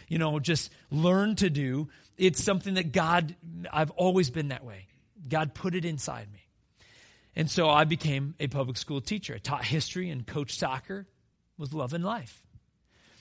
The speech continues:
But then God wanted to prune that part of my life. He wanted to change it.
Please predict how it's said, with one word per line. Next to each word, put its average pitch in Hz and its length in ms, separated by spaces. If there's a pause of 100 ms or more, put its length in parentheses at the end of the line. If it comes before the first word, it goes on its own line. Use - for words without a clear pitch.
(380)
But 160 220
then 240 400
God 202 500
wanted 190 320
to 226 80
prune 220 600
that 196 240
part 175 240
of 170 80
my 208 160
life. - 560 (840)
He - 60
wanted 160 260
to - 60
change 247 260
it. 131 100